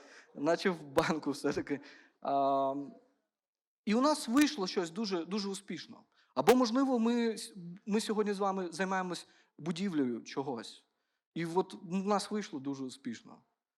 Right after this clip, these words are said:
Коли ми дивимося на результат своєї праці, кого ми визнаємо, визнаємо її керівником? Кого ми визнаємо того, хто панує в цій сфері? Кого ми визнаємо Господом в цій ситуації? Себе чи його?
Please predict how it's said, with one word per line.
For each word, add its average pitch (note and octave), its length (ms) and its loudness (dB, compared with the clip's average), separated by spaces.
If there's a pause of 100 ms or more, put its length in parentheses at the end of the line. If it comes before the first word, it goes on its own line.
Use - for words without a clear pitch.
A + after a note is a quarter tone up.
(260)
Коли A3 200 2
ми C#4+ 120 0
дивимося E3+ 460 -2
на C3 60 -6
результат C3 400 -4
своєї A#2+ 220 -12
праці, A2 440 -10 (640)
кого - 240 -2
ми C4+ 160 -4
визнаємо, F3+ 640 -8 (1000)
визнаємо C3 500 -8
її B2 120 -10
керівником? A#2 600 -14
Кого C#3 280 -8
ми F#3+ 100 -6
визнаємо E3 400 -8
того, C#3 220 -8
хто - 180 -16
панує B2+ 320 -14
в G#2+ 40 -18
цій - 140 -20
сфері? G#2+ 320 -12 (260)
Кого G3 340 -6
ми F#3 80 -6
визнаємо D3 520 -6
Господом A2+ 540 -14 (840)
в - 60 -20
цій A2+ 100 -14
ситуації? - 540 -18 (1500)
Себе D#3 420 -6
чи - 180 -12
його? E3+ 420 -10